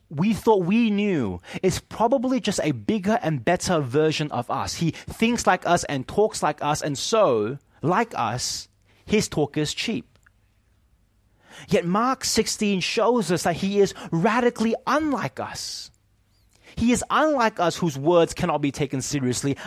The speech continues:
unlike us who is fickle in his promises, unlike us who changes his mind when he feels like it. No, God will always do what he says he will do.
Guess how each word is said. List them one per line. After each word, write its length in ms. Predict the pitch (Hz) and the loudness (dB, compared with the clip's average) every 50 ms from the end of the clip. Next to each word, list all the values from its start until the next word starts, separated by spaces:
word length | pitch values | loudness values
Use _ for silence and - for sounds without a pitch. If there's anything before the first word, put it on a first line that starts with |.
| - - | -4 0
unlike 480 | 208 262 302 294 277 247 202 196 - | 2 2 2 2 2 2 0 2 2
us 160 | 185 165 151 - | 0 0 0 0
who 140 | - 180 | 0 0
is 120 | 165 151 - | 0 0 0
fickle 400 | - - 202 180 - - 170 160 | -2 -2 -2 0 0 0 0 0
in 100 | - 139 | 0 -2
his 140 | 131 120 - | -4 -4 -6
promises, 500 | - - 147 135 135 139 - - 190 - - - - | -4 -2 -2 0 0 0 -2 -2 -2 -2 -4 -2 0
unlike 460 | - 254 294 294 277 254 226 220 - | 2 2 2 2 2 2 0 2 2
us 180 | 196 185 170 - | 2 0 2 2
who 140 | 175 175 | 0 -2
changes 540 | 156 - - 165 190 196 202 170 175 175 - | -2 -2 0 0 2 2 2 0 0 -2 0
his 160 | - 165 - | -2 -2 -2
mind 500 | 139 135 143 151 156 160 156 151 151 151 | 0 2 2 2 4 4 4 2 2 2
when 200 | 156 160 156 147 | 2 2 2 2
he 220 | 143 110 120 151 135 | 0 -2 -2 -2 -4
feels 480 | - - - 180 175 170 160 156 - | -4 -4 -2 2 2 4 4 2 0
like 280 | - 139 139 139 - - | -2 -4 -4 -4 -4 -2
it. 180 | 190 220 233 202 | -2 0 0 0
No, 240 | 208 226 226 220 214 - - - - - 127 | 2 2 2 2 0 -2 -6 -16 -14 -12 -2
God 480 | 120 208 220 214 208 214 220 226 214 190 | 2 4 6 6 6 6 6 4 4 2
will 160 | 202 202 - - | 0 0 0 2
always 420 | 175 196 208 202 202 202 180 127 | 4 4 4 4 4 2 0 0
do 200 | - 156 175 185 | -2 -2 -2 0
what 180 | 175 175 185 180 | 0 2 2 2
he 120 | 185 185 | 2 0
says 280 | 165 - - 175 160 - | 0 2 2 2 2 2
he 100 | - 165 | 0 0
will 180 | 160 156 156 156 | 0 2 0 0
do. 440 | 147 170 214 - - 208 160 135 | 0 -2 -2 -2 -2 -2 -4 -6